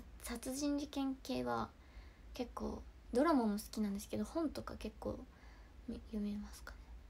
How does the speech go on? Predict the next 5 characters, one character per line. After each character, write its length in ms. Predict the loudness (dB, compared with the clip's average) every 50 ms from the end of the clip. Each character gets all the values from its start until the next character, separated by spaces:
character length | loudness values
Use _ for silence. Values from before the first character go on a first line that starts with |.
| -16 -16 -18 -18 -16 -16 -16 -16 -16 -16 -16 -16 -18 -16 -14 -14 -14 -14 -14 -16 -16 -16 -12 -2 2
う 20 |
ー 40 | 4
ん。 420 | 4 6 6 6 6 4 2 0 -2 -6 -14 -18 -18 -18 -18 -18 -16 -16 -16 -16 -16 -16 -16 -18 -18 -18 -18 -18 -18 -18 -18 -18 -18 -18 -16 -16 -14 -16 -16 -16 -16 -18 -16 -16 -14 -14 -14 -14 -16 -18 -16 -16 -16 -16 -16 -16 -16 -16 -14 -14 -14 -12 -14 -14 -14 -14 -14 -4 -2
え 40 |
ー？ 380 | 2 2 4 4 4 4 2 2